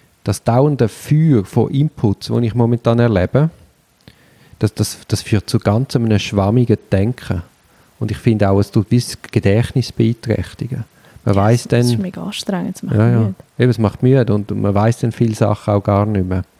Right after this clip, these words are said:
Speaker 1: Also es leidet das Arbeitszeitgedächtnis, also das Kurzzeitgedächtnis, aber auch das Langzeitgedächtnis. Ja, jetzt ist die grosse Frage, wie können wir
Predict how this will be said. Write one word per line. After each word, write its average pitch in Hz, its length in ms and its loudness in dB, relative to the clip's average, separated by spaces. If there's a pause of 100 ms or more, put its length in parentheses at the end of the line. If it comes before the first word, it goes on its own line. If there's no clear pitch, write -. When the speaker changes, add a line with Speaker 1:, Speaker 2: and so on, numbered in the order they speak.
(1500)
Speaker 1:
Also 107 220 2
es 101 100 0
leidet 117 300 2
das - 80 -4
Arbeitszeitgedächtnis, 120 1600 0 (220)
also 98 180 0
das - 140 -14
Kurzzeitgedächtnis, 107 1300 0
aber 98 240 0 (200)
auch 92 140 4
das 92 140 -2
Langzeitgedächtnis. 98 1300 -4 (2500)
Ja, 131 400 4 (1500)
jetzt 117 200 -6
ist - 160 -6
die 120 60 -2
grosse 123 320 2
Frage, 117 400 2
wie 131 220 2
können 123 400 0
wir 123 140 0